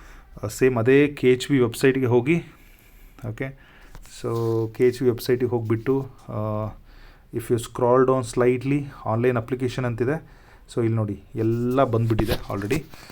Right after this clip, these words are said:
So, ಓ, ಈ ಥರ ಕಾಣಲ್ಲ, ಸಾರಿ, ವರ್ಟಿಕಲಿ, ಹಾಂ, ತಾವರೆಗೆರೆ ಎಲ್ಲ ಬಂದಿದೆ. If you just click on this, I will show you one thing, ಓಕೆ?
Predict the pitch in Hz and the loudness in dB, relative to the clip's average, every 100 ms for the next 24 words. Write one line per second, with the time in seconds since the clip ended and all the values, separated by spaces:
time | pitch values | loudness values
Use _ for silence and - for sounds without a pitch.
0 | - - - - - - - 117 110 110 | -20 -20 -20 -20 -20 -18 -12 -6 -2 -2
1 | 110 107 107 107 110 - - - - - | -2 -2 -4 -6 -10 -16 -20 -20 -20 -20
2 | - - - - - - - - - - | -20 -20 -20 -20 -20 -20 -20 -18 -18 -18
3 | - - - - - - - - - - | -8 -8 -8 -14 -12 -8 -8 -8 -12 -12
4 | 110 110 107 104 104 101 101 117 - 104 | -12 -8 -8 -8 -8 -8 -8 -10 -10 -8
5 | 107 104 120 120 107 - - 110 104 - | -8 -6 -4 -2 -4 -8 -10 -8 -8 -14
6 | - 117 120 127 123 123 123 117 - - | -4 2 4 4 4 4 2 0 -14 -20
7 | - 110 110 113 110 127 - - - - | -6 -2 0 0 0 -2 -8 -20 -20 -16
8 | - 120 120 160 - - 160 165 139 160 | -8 -4 2 2 0 0 2 4 4 2
9 | 190 - 123 - 214 139 110 104 104 107 | 2 0 0 2 2 2 0 -2 -6 -6
10 | 156 | -10